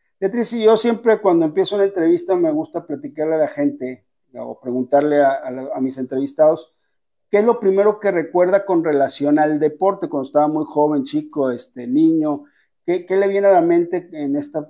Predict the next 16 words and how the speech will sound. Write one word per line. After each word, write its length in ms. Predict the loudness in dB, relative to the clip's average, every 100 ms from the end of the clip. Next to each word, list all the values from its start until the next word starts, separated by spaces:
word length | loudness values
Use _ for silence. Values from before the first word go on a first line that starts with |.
| -6
en 140 | -4
esta 220 | -4 -6
charla 380 | -6 -4 -2 -4
de 200 | -6 -4
lo 240 | -2 -4 -8
que 200 | -12 -12 _
primero 480 | -2 2 4 4 0 -4
recuerdes 580 | -4 0 2 2 0 -4
que 340 | -4 -2 -2 _ _ _ _
te 140 | 2
relacionó 580 | 4 4 4 2 0 0
con 160 | 0 0
el 80 | 2
mundo 320 | 2 0 0
del 140 | -2
deporte? 400 | -4 -8 -12 -12